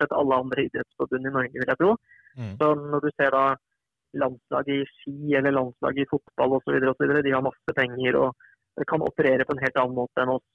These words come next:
Speaker 1: Eh, så vi er jo på en måte bare en støttespiller. Det er ikke sånn at vi kan plukke en utøver, og så skal vi betale budsjettet til den utøveren. Det har ikke vi penger til. Så utøverne klarer jo seg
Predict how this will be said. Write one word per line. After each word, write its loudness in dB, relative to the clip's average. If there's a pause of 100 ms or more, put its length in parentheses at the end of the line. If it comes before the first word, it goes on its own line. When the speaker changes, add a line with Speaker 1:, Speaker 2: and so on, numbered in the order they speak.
(320)
Speaker 1:
Eh, 4 (220)
så -2
vi -2 (520)
er 2
jo 0
på -10
en -2
måte -8
bare 0
en -16
støttespiller. -8 (320)
Det 0
er 2
ikke -8
sånn -2
at -6
vi -6
kan -2
plukke -2
en 2
utøver, 2
og -2
så 0 (260)
skal 0
vi -2
betale -2
budsjettet -8
til 0
den 0
utøveren. 2 (580)
Det 2
har 2
ikke -6
vi -2
penger -6
til. -2 (680)
Så 2 (240)
utøverne 2
klarer 0
jo -6
seg 0